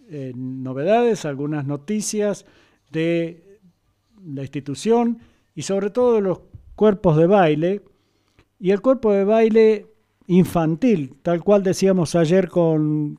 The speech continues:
cuando estuvimos aquí, eh, anunciando el comienzo de este programa, eh, un cuerpo de baile que se formó el año pasado con, con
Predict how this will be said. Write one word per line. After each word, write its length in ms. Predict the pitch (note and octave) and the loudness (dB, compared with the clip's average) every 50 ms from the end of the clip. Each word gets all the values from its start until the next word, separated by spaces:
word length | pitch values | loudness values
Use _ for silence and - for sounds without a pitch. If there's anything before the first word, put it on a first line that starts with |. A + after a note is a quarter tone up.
| _ _ | _ _
cuando 480 | - D#3 D3+ D3+ D3 C#3+ D3 C#3+ C#3+ C3+ | -2 0 0 2 2 2 2 0 0 -2
estuvimos 600 | B2 - D3+ C#3+ D3+ E3 E3 E3+ E3 D3 - D3+ | -2 -4 -4 -4 -2 -2 -2 -2 -2 -2 -4 -6
aquí, 480 | D3+ C3 - E3+ E3+ E3+ D#3+ D#3 E3 - | -8 -6 -6 -4 -2 -2 -2 -4 -6 -8
eh, 480 | E3+ D3 C#3 C#3 C3+ C3 B2+ B2+ B2 A#2 A#2+ A#2+ C3 D#3+ F3+ | -10 -8 -6 -6 -6 -6 -6 -8 -8 -8 -10 -10 -10 -12 -12
anunciando 640 | E3+ C#3 C3+ C#3+ C#3+ C#3 - D#3 E3 E3 E3 D#3+ D#3 | -6 -4 -2 -2 -2 -2 -2 -2 -2 0 0 0 -2
el 80 | C#3 C3 | -2 -2
comienzo 440 | D3 C#3+ D3 D#3+ E3+ D#3+ - D3+ | -4 -4 -2 -2 -2 -2 -4 -6
de 20 | D3+ | -6
este 160 | - D#3 D3 | -4 -6 -6
programa, 600 | - D#3+ D#3+ E3+ F#3 G#3+ G#3+ A3 A#3 B3 A#3+ - _ _ _ _ _ _ _ _ _ _ _ _ _ _ _ _ _ _ _ _ _ _ _ _ _ _ _ _ _ _ | -4 -2 -2 0 0 2 2 2 0 -2 -4 -8 _ _ _ _ _ _ _ _ _ _ _ _ _ _ _ _ _ _ _ _ _ _ _ _ _ _ _ _ _ _
eh, 380 | - A#3+ D#3+ D3+ D3+ D3+ D3 C#3+ | -12 -6 -4 -2 -2 0 0 -2
un 100 | D3 D3 | -2 -2
cuerpo 380 | C#3 - G3 G3 F#3+ - F#3+ F3+ | 0 0 0 0 0 0 0 2
de 100 | F3+ F#3 | 2 4
baile 420 | F#3+ G#3 G#3+ G#3 G#3 G#3+ G#3 G#3 | 4 4 4 4 4 4 2 2
que 380 | - G3 F#3+ G3 G3 G3+ G3+ G3 - _ _ _ _ _ | 0 0 2 4 4 4 2 0 -6 _ _ _ _ _
se 180 | _ - D#3 C#3 | _ -6 -6 -2
formó 340 | - E3 D#3+ D#3+ F3 F3+ | -2 -2 0 0 0 0
el 60 | E3+ E3+ | 0 2
año 200 | E3 D#3 D#3 C3+ | 2 0 0 -2
pasado 500 | D3+ C#3+ - - C4 C4 A3 F#3 D3 - | -2 -4 0 2 4 6 6 4 4 4
con, 280 | C#3 C#3 C3+ B2+ A#2+ - _ _ | 0 0 0 0 -4 -8 _ _
con 460 | - C#3 C3 C3+ C3+ C#3 E3 - | -4 0 0 0 0 0 -4 -6